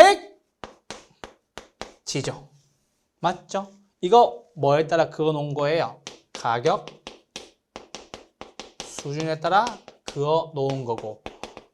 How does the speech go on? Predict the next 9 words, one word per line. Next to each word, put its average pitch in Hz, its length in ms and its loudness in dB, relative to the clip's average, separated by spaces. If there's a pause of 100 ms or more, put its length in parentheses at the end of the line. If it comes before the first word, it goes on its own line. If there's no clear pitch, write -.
(180)
경제적 185 1040 2 (200)
개념인 170 1500 -2
거고, 254 320 12 (1120)
그어 294 580 12
놓았으니까는요, 226 1400 12 (160)
수준과 190 640 6 (140)
비슷한 196 760 2
일단의 185 480 -4
토지는요, 165 840 0